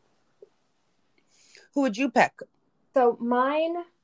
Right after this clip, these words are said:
Speaker 2: on my just little thinking of it now, would be Ruth Bader Ginsburg, because she's incredibly amazing woman in our time and then for her time and, and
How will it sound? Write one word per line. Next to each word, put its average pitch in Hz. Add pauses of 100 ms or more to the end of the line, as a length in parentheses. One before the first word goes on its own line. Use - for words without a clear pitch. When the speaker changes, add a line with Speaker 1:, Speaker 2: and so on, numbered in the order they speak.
(1160)
Speaker 2:
on 226
my 220
just 208
little 202
thinking 180
of 165
it 170
now, 160
would 175
be 175
Ruth 180
Bader 208
Ginsburg, 170
because 180
she's - (840)
incredibly 180
amazing 175 (580)
woman 185
in 220
our 196
time 180
and 175
then 170
for 180
her 175
time 165
and, 151
and 165